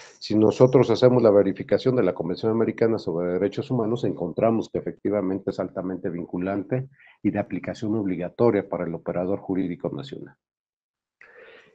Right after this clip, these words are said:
Y entonces, les digo, me recuerdo de este primer caso en rebeldía, donde yo me cuestionaba una tasa de interés que estaba fijada en un pagaré a razón del treinta por ciento mensual.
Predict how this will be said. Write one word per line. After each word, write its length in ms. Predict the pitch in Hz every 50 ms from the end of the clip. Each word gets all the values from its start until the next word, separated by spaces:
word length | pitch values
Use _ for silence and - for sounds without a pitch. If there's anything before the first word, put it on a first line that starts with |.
| _ _ _ _
Y 100 | 135 156
entonces, 800 | 156 156 - 208 214 208 180 - 170 180 180 165 - - - -
les 140 | - 135 131
digo, 160 | 151 147 151
me 100 | 147 139
recuerdo 460 | 127 127 131 - 151 160 160 160 156
de 80 | 147 143
este 160 | 135 - 151
primer 400 | 139 - 127 120 131 139 135 135
caso 260 | - 135 131 135 143
en 80 | 139 135
rebeldía, 640 | 135 139 139 139 135 131 135 135 135 131 131 127
donde 340 | 113 110 101 104 104 107 101
yo 320 | 110 120 120 120 120 117 -
me 140 | 117 120 -
cuestionaba 760 | - 120 120 - - - 120 120 120 120 120 117 117 113
una 300 | 113 113 117 117 113 107
tasa 340 | - - 110 107 - 113 107
de 80 | 101 107
interés 680 | 107 104 - - 120 113 113 113 120 117 - - _ _
que 80 | _ 101
estaba 300 | 95 - 113 107 110 107
fijada 440 | - - - - 117 113 104 104 104
en 100 | 101 104
un 120 | 104 101
pagaré 540 | - 110 101 98 101 101 98 104 110 113 -
a 80 | - 95
razón 380 | 92 95 90 - - 113 113
del 260 | 113 101 87 87 - -
treinta 600 | - 110 120 127 131 135 135 135 131 131 - -
por 240 | 92 - - -
ciento 500 | - - - 95 101 101 98 95 - -
mensual. 640 | 95 95 98 98 95 98 - 113 110 113 117 117 -